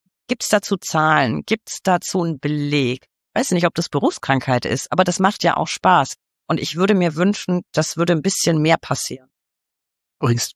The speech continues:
Speaker 2: mir die, haust den Nagel mal wieder auf den Kopf, Steffi. Das ist genau der, das ist genau der Punkt, dass wir ganz oft, natürlich werden wir konfrontiert mit Informationen, die viele von uns als Tatsachen aufnehmen und dann weitertragen. Und es gibt, wie du sagst, viele Fälle, in denen liest man was und denkt so, „Das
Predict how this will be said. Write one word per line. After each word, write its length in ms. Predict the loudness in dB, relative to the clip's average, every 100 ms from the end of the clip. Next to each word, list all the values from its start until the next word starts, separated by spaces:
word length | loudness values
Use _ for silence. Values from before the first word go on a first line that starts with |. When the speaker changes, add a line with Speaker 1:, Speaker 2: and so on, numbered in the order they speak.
| 0
Speaker 2:
mir 240 | 2 4
die, 140 | 2 0
haust 240 | -2 0
den 100 | 2
Nagel 260 | 4 4 2
mal 100 | 0
wieder 160 | 0
auf 100 | 0
den 80 | -4
Kopf, 220 | -6 -6
Steffi. 200 | -6 -4
Das 140 | -2 -2
ist 220 | -4 -2
genau 300 | 0 2 2
der, 140 | 0
das 140 | -4 -10
ist 100 | -2
genau 140 | -2
der 60 | 0
Punkt, 260 | -2 -2 _ _
dass 220 | 0 0 2
wir 160 | 2
ganz 240 | 4 2 2
oft, 180 | -2 0
natürlich 340 | -2 0 2
werden 220 | 2 4
wir 80 | 0
konfrontiert 600 | 2 0 2 0 2 -2 0
mit 160 | -2
Informationen, 840 | -2 -2 0 0 2 2 2 0 -2 _ _ _ _ -4
die 100 | -2
viele 320 | 0 0 0
von 180 | 0 -2
uns 240 | 0 -2
als 220 | -2 -2 -2
Tatsachen 540 | -2 0 -2 -2 -2
aufnehmen 640 | 0 0 2 0 0 -6 -6
und 180 | -2 2
dann 120 | 2
weitertragen. 640 | 2 2 0 0 -2 -2 -10 _ _ _
Und 140 | 0 0
es 120 | 0
gibt, 220 | -4 -4 -4
wie 100 | 0
du 140 | 2
sagst, 420 | 4 2 -2 -14 -20 _
viele 300 | -12 -2 0
Fälle, 280 | 2 2 2
in 80 | 0
denen 180 | 0 0
liest 220 | -2 0
man 100 | 2
was 140 | 2
und 40 | 0
denkt 140 | -2
so, 140 | -2 -4 _ _ _ _
„Das 160 | -20